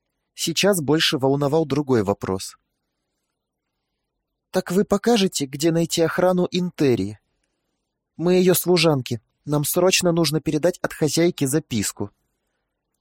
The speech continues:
«Там». Стражник махнул рукой.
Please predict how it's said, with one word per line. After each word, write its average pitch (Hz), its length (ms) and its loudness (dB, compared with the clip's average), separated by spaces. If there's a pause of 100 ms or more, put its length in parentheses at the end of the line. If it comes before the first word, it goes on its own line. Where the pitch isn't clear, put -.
(760)
«Там». 80 360 4 (1040)
Стражник 165 520 0
махнул 113 380 0
рукой. 90 420 -6